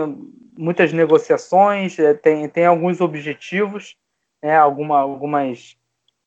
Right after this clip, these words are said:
é, posições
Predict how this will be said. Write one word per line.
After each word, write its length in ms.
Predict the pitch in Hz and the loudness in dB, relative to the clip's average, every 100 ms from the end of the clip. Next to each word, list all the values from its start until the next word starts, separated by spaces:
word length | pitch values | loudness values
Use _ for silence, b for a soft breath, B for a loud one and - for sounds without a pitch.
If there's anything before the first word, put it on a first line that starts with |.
| _ | _
é, 1300 | 170 160 135 135 131 131 131 131 135 135 131 123 127 131 | -8 -4 -2 0 2 0 -2 -6 -10 -10 -8 -4 -4 -2
posições 760 | - 156 139 - 156 156 - - | 4 4 4 0 2 2 -2 -16